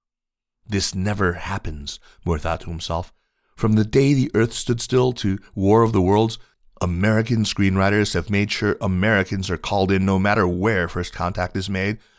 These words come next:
or the giant robots have landed." "But why did that have to be the case here?" he considered.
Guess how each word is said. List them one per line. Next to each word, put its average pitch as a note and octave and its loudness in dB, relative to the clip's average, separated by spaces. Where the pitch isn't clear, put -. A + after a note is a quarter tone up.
or F2 0
the E2 -2
giant E2+ 0
robots F2 -2
have F#2 -4
landed." D#2+ -6
"But C3+ -6
why D#3 -2
did G#3 -6
that D#3+ -4
have - -6
to - 0
be C3 -2
the B2+ -4
case - -4
here?" D#3+ -4
he F#2+ -8
considered. F2+ -8